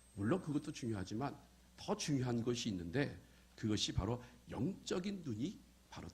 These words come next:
띄어져야 한다는 것이에요. 그래서 오늘 예수님께서 뭐라고 말씀하셨냐면, "네 속에 있는 빛이 어둡지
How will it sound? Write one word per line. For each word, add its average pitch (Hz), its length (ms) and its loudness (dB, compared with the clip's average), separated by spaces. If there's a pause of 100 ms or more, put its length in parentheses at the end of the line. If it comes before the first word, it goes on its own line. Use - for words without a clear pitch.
(160)
띄어져야 202 440 -4
한다는 123 340 -8
것이에요. - 320 -14 (480)
그래서 196 240 12
오늘 190 160 8
예수님께서 156 540 10
뭐라고 131 380 6
말씀하셨냐면, 92 880 0
"네 185 300 6
속에 190 340 2
있는 170 300 -2
빛이 240 580 -4
어둡지 220 640 -4